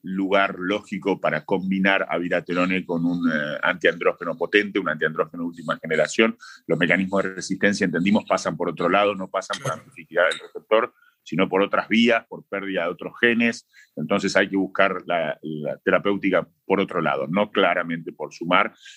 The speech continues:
Speaker 1: además de que agrega muchísima toxicidad. Así que no hay ningún rol hoy establecido y todos los estudios han sido negativos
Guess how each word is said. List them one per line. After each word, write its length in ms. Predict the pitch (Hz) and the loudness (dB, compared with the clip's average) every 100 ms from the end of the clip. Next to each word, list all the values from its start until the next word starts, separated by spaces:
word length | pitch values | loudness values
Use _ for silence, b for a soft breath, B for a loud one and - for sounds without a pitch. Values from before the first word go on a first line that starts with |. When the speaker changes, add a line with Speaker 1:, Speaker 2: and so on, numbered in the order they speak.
| B | B
Speaker 1:
además 340 | 92 95 113 | 0 2 0
de 100 | 127 | -2
que 80 | 104 | -2
agrega 260 | 92 98 90 | -2 -2 -4
muchísima 520 | 92 92 110 95 87 | -6 -8 -6 -2 -4
toxicidad. 560 | 85 - 82 82 62 76 | -4 -8 -2 2 2 0
Así 160 | 104 | -2
que 100 | 92 | 0
no 80 | 95 | 2
hay 100 | 104 | 2
ningún 320 | 107 113 135 | 4 4 4
rol 280 | 117 113 107 | 2 2 2
hoy 140 | 101 | -2
establecido 540 | 92 85 85 - 123 123 | -6 -10 -12 -6 -2 0
y 80 | - | 0
todos 180 | 104 | 0
los 120 | 104 95 | -2 -4
estudios 300 | - 98 90 | -4 -2 -2
han 100 | 80 | -6
sido 200 | - - | -6 -2
negativos 680 | 78 76 - 95 95 - | 0 0 2 2 2 -2